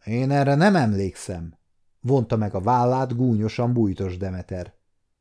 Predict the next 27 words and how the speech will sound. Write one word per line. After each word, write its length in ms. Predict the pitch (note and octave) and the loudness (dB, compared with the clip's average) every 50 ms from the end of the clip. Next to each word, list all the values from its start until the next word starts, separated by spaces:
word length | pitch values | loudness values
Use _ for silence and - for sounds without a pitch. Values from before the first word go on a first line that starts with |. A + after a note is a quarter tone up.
| _ _ _ _ | _ _ _ _
„Most 300 | - E3 F3+ - - - _ | 0 2 2 0 0 -8 _
én 220 | - A#3 A3 D#3+ B2 | 0 2 4 4 4
vagyok 300 | A#2 A#2+ A#2 A#2+ - - | 4 4 2 2 2 2
a 100 | A#2 - | 0 0
királyfi 520 | - C3+ B2 B2+ A#2+ A#2+ A#2+ - - C3 | 2 2 2 4 4 2 0 0 0 0
nevelője, 640 | A#2 A#2 A2 G#2 G#2 G2 F#2+ G2 F#2+ F#2+ F#2 F#2+ G2 - _ _ _ | 0 2 2 0 0 -2 -2 -4 -4 -6 -6 -8 -10 -12 _ _ _
és 200 | - D3 - - - | -4 -4 -4 -2 2
az 180 | E3 D#3 C3 | 2 2 2
is 180 | C#3 C3 - - | 2 0 0 0
maradok.” 680 | G3 F3 D3 G#2+ F#2+ E2+ E2+ D#2 - _ _ _ _ _ _ _ _ _ _ _ _ _ _ _ _ _ _ | 4 4 4 4 2 -2 -4 -8 -10 _ _ _ _ _ _ _ _ _ _ _ _ _ _ _ _ _ _
„Én 240 | - D3+ D3 D3+ D3+ | 0 4 4 6 6
emlékszem”, 840 | D#3+ F#3 F#3+ E3+ C#3+ B2 A2+ - - - - G2+ F#2 F#2 F2+ F2+ - _ _ _ _ _ _ | 6 4 4 4 4 4 4 2 -2 -4 -6 -4 -4 -4 -8 -10 -14 _ _ _ _ _ _
szólt 380 | - - D#3+ D#3 D3+ C#3+ C#3+ | -4 2 4 4 4 4 2
közbe 320 | - C#3+ C3 A#2+ A#2+ C3+ C#3+ | 2 0 0 2 4 4 6
Lajos 380 | D3 C#3 A#2+ G2 F#2+ - - | 6 6 4 2 0 -2 -6
királyfi, 600 | - A2+ G#2 F#2+ F#2 F#2 F#2+ F2+ - C#3+ C#3+ - _ _ _ | -6 -4 -4 -4 -4 -4 -6 -6 -4 -4 -4 -4 _ _ _
aki 300 | - F3 E3 - G#3+ G3+ | -4 -4 -2 0 2 4
eddig 340 | F3+ C#3 A#2 A2 A2+ A2 - | 4 4 4 2 0 0 0
tágra 380 | - D3+ C3 A#2 G#2+ F#2+ G2+ A2 | 2 4 4 4 4 2 2 2
nyílt 260 | G#2+ A2 A2 G#2+ G#2 | 2 2 2 0 0
szemmel 440 | - - B2 A#2 A#2+ A#2 A#2 A#2 A2+ | -2 -2 0 0 2 2 2 2 2
hallgatta 600 | A2+ C#3 C#3+ C#3+ C#3 C#3+ C3+ - - - A#2+ - | 4 4 4 4 4 2 2 0 0 -4 -4 -2
két 280 | - D#3 D#3 D3 - | 0 2 0 0 0
nevelőjének 1040 | - C#3 C#3 C3+ C#3 C#3 C#3 C3+ C3+ C3+ C3+ C3+ C3+ C#3 C3+ C#3+ D3 D3 - - - _ | 0 0 2 4 4 4 4 4 4 4 4 4 2 2 2 0 -2 -2 -4 -10 -20 _
számára 560 | - - - F#3 F#3+ F3+ E3+ D#3+ D#3 D3 C#3 C3+ | -8 -2 0 2 2 2 2 2 2 2 2 0
szokatlan 600 | - - D#3+ B2+ - A2+ G2 - - A2 G#2+ A2 | 0 2 0 2 2 0 -2 0 0 0 0 2
vitáját. 800 | A2+ A#2+ A2 - G2+ F#2 F#2 F#2 F#2 F2+ F#2+ G2+ G2 _ - | 0 0 0 -2 -2 -4 -4 -4 -6 -6 -8 -10 -12 _ -20